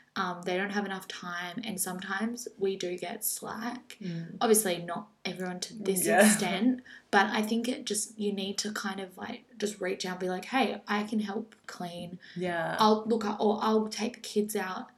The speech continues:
Speaker 1: to bounce,
Speaker 2: <laughs>
Speaker 1: and you guys can have, like, an afternoon
Speaker 2: Yeah.
Speaker 1: to yourself just to de-stress or something." Like, obviously, we don't really know the, um,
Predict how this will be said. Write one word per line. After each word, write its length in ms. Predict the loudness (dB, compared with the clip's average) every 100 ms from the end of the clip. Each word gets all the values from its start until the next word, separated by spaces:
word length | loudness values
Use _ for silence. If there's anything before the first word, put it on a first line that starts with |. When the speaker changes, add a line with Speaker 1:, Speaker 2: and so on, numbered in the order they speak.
| _ _ _ -20 _ _
Speaker 1:
to 120 | 0
bounce, 840 | 2 2 2 0 -2 -4 -6 -6 4
Speaker 2:
<laughs> 1120 | 6 8 8 8 8 6 6 2 -4 -10 -2
Speaker 1:
and 200 | 0 2
you 140 | 0 0
guys 420 | 4 6 6 4
can 140 | 0
have, 300 | -2 -2 -4
like, 180 | -4 -6
an 100 | -6
afternoon 340 | -8 -4 2 6
Speaker 2:
Yeah. 300 | 6 6 4
Speaker 1:
to 140 | 2
yourself 520 | 2 2 2 0 -4 -10 -16 -16 -10
just 220 | -8 -2
to 120 | -2 0
de-stress 500 | 0 0 -2 -4 0
or 120 | 0
something." 340 | 2 0 -2
Like, 220 | -4 -6 -10 -20 -6
obviously, 320 | 2 2 4 6
we 100 | 6
don't 140 | 2
really 180 | -4 -6
know 200 | -6 -8
the, 340 | -6 -4 -4 -6
um, 240 | -6 -10